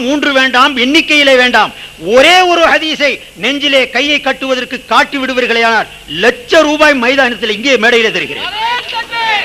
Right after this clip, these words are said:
தர முடியவில்லை என்றால் வெட்கப்படுங்கள். மானம் என்று ஒன்று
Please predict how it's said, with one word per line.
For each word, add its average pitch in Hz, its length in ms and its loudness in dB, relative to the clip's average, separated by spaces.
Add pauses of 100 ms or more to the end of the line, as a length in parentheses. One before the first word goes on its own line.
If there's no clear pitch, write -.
(2500)
தர 247 160 4 (160)
முடியவில்லை 302 380 -2
என்றால் 294 280 -2
வெட்கப்படுங்கள். 311 760 -2 (2000)
மானம் 339 380 4
என்று 320 180 -4
ஒன்று 294 140 -6